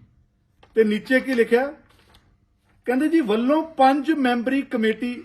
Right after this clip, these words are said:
ਅਕਾਲੀ ਦਲ।" ਇਹ ਕਿਹੜੀ ਪੰਜ ਮੈਂਬਰੀ ਕਮੇਟੀ ਹੈ ਜੀ? ਇਹ ਕਿਹਨੇ ਬਣਾਈ ਹੈ ਪੰਜ ਮੈਂਬਰੀ ਕਮੇਟੀ? ਕਿਉਂਕਿ ਜਿੰਨਾ ਕੁ ਸਾਨੂੰ ਪਤਾ ਹੈ, ਸ੍ਰੀ ਅਕਾਲ ਤਖਤ ਸਾਹਿਬ ਦੀ ਫਸੀਲ ਤੇ ਤੋਂ ਜੇ ਗੱਲ ਹੋਈ ਸੀ ਤਾਂ ਸੱਤ ਮੈਂਬਰੀ ਕਮੇਟੀ ਦੀ ਹੋਈ ਸੀ,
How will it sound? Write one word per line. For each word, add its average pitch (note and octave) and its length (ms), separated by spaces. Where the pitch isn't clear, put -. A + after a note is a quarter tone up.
ਅਕਾਲੀ F#3+ 380
ਦਲ।" A#2 200
ਇਹ - 80
ਕਿਹੜੀ F4 280
ਪੰਜ D4+ 280
ਮੈਂਬਰੀ A3+ 300
ਕਮੇਟੀ E3 420
ਹੈ A2+ 60
ਜੀ? C3 180
ਇਹ C4 80
ਕਿਹਨੇ E4 280
ਬਣਾਈ B3 300
ਹੈ A3 60
ਪੰਜ F#3 220
ਮੈਂਬਰੀ D3 300
ਕਮੇਟੀ? A2+ 340
ਕਿਉਂਕਿ B3+ 220
ਜਿੰਨਾ C4 260
ਕੁ D4+ 200
ਸਾਨੂੰ A#3 380
ਪਤਾ A#3+ 320
ਹੈ, C#4 180
ਸ੍ਰੀ B3+ 480
ਅਕਾਲ F#3+ 360
ਤਖਤ A#3+ 240
ਸਾਹਿਬ A3+ 320
ਦੀ C4 100
ਫਸੀਲ G#3 480
ਤੇ A3+ 180
ਤੋਂ A#3+ 160
ਜੇ B3 120
ਗੱਲ G3 280
ਹੋਈ G#3 200
ਸੀ B3+ 120
ਤਾਂ D4+ 160
ਸੱਤ A#3+ 340
ਮੈਂਬਰੀ C4 360
ਕਮੇਟੀ A3 320
ਦੀ F#3+ 120
ਹੋਈ C3+ 160
ਸੀ, B2 180